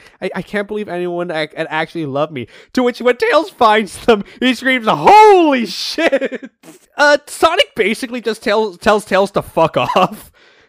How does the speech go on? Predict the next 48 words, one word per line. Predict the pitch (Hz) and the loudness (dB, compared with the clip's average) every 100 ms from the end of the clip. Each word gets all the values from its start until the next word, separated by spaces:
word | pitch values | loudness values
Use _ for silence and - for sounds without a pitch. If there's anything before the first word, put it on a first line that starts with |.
| _ _ | _ _
And | 190 196 185 | -2 -2 0
Bunny | 240 277 277 254 | -2 -2 -6 -8
just | 202 240 | -6 -2
says, | 254 | -2
like, | 233 226 | -2 -4
"Hey, | 240 | -4
maybe | 226 240 294 | -4 -4 -6
we | |
should | 302 302 | -6 -6
go | 240 151 | -2 -2
after | 127 143 - 139 | -2 -4 -4 -8
him." | 120 | -8
And | 123 | -10
Sonic | 135 202 208 | -8 -6 -6
is | 196 | -6
like, | 202 302 | -8 -8
"Nah, | 277 240 226 220 214 - | -2 0 0 0 -4 -8
he's | - 302 - | -14 -14 -14
fine," | - 117 120 127 131 | -8 -4 -2 -2 -2
as | 143 | -4
he | 185 | -4
tries | - 247 - | -4 -4 -4
to | 151 | -6
kiss | - 160 - | -2 -2 -2
her | 127 | -4
again. | 110 113 104 98 _ _ | -4 -6 -8 -10 _ _
<sighs> | - - - | -18 -16 -16
And | - 160 156 | -12 -12 -6
hours | 156 190 196 - | -2 0 -2 -6
pass. | - 139 117 98 - - - _ _ _ | -6 -2 -2 -4 -12 -20 -20 _ _ _
Hours | - 165 220 165 113 - | 0 2 4 2 -2 -8
pass. | - 107 95 - - _ _ _ | -6 -6 -6 -14 -20 _ _ _
Sonic | - 165 175 185 | -6 -2 -2 -4
and | 185 | -6
Bunny | 165 175 185 | -4 -2 -2
are | 165 | -4
just | 139 - | -6 -10
lying | 110 113 127 147 165 180 185 196 226 _ | -10 -6 -4 -2 -4 -4 -6 -10 -18 _
together | 165 151 156 160 | -8 -4 -2 -2
under | 151 170 185 | -4 -6 -10
a | |
tree, | 170 165 | -10 -10
and | 131 120 | -8 -6
Bunny's | 147 156 156 | -6 -6 -10
saying, | 151 135 135 - _ _ _ _ _ | -10 -10 -12 -16 _ _ _ _ _
"Their | 143 240 240 | -4 -2 0
little | 196 185 190 190 | -2 0 0 0
nap | 160 147 151 151 - | -2 -2 0 -2 -6